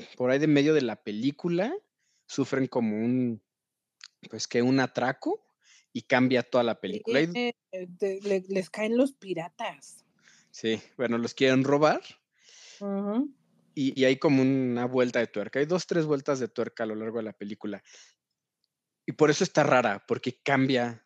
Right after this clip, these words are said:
Speaker 1: <laughs> de un momento a otro. Tiene situaciones tan, pues, digamos, grotescas, como que de repente todo el mundo está vomitando,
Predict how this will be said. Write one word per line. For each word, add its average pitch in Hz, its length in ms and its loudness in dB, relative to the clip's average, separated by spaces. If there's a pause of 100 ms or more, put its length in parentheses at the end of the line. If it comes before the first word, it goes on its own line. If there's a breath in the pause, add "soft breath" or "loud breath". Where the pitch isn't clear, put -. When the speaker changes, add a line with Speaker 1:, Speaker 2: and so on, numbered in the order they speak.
Speaker 1:
<laughs> - 200 -14
de 170 200 0
un 147 320 2
momento 131 460 0
a 117 40 2
otro. 127 360 -2 (360 loud breath)
Tiene 147 260 4
situaciones 127 1000 0 (500 soft breath)
tan, 120 840 0 (440)
pues, 120 140 -10
digamos, 131 400 2
grotescas, 127 720 -2
como 117 300 -6
que 113 100 -8
de 110 120 -4
repente 117 440 -6
todo 127 180 0
el 120 60 2
mundo 120 200 0
está - 180 -2
vomitando, 117 720 -2